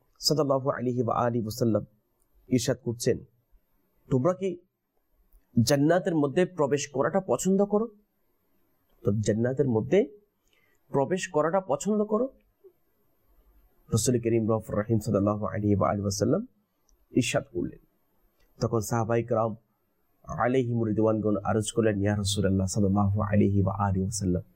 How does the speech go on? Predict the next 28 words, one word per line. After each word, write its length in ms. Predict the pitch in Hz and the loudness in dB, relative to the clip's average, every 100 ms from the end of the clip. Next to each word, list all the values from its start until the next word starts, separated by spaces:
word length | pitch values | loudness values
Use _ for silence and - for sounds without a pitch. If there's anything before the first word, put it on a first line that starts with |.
| _ _ _ 110 | _ _ _ 0
জি 180 | 104 120 | 2 2
হ্যাঁ, 360 | 98 95 101 - _ _ _ _ - - | 2 -2 -4 -12 _ _ _ _ -10 0
আমরা 320 | 120 135 - - 123 | 2 0 -4 -6 -2
জান্নাতের 500 | 123 160 170 190 196 | 0 0 0 0 2
মধ্যে 280 | 180 165 185 | 0 2 0
প্রবেশ 440 | - 170 170 202 - | 2 0 2 0 0
করাটা 280 | 196 190 | 0 0
পছন্দ 460 | 214 233 240 262 220 | 0 0 0 2 2
করি।" 440 | 151 143 131 - - _ _ _ _ _ _ _ _ - | 2 -2 -4 -12 -20 _ _ _ _ _ _ _ _ -6
আর 80 | 139 | -6
কে, 240 | - 147 | 0 -2
কে 340 | 143 - 196 | -2 0 2
বা 120 | 226 240 | 2 0
না 80 | |
পছন্দ 400 | 226 196 151 143 | 0 -2 -2 -6
করবে? 340 | - - - 202 _ _ _ _ _ _ _ - | -4 -4 -6 -12 _ _ _ _ _ _ _ -10
দর্শক 300 | 127 - 151 | -8 -4 -4
শ্রোতা, 440 | - 120 139 - _ _ _ _ _ _ | -2 -2 -2 -4 _ _ _ _ _ _
আজকে 220 | - - | -6 -4
আমরা 140 | 131 127 | -2 -2
দুনিয়ার 360 | 113 117 120 | 2 2 2
মধ্যে 380 | 117 123 151 147 - _ _ _ _ _ _ - | 2 0 0 0 -4 _ _ _ _ _ _ -12
সবাই 400 | - 143 202 233 | -4 0 0 0
তো 140 | 165 | 0
জান্নাতে 300 | 147 131 120 | 0 -2 0
যাওয়ার 220 | 120 117 | 0 0
জন্য 180 | 117 110 | 0 -4
পাগল। 280 | 95 95 | -4 -6